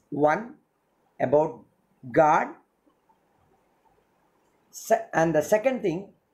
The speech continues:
he is pointing out regarding false God, true God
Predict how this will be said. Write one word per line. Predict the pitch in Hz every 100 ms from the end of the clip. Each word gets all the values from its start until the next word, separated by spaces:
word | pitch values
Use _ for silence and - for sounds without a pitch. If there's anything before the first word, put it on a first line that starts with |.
| _ _ _ _ _ _ _ _ _ _ _ _ _ _ _ _ _ _ _
he | 240 175
is | 214
pointing | - 180 165 220 233
out | 175 196 - _ _ -
regarding | 170 151 147 214
false | - 233 269 -
God, | - 156 104 - _ _ _ _ _ _ _
true | 151 160 190
God | 214 233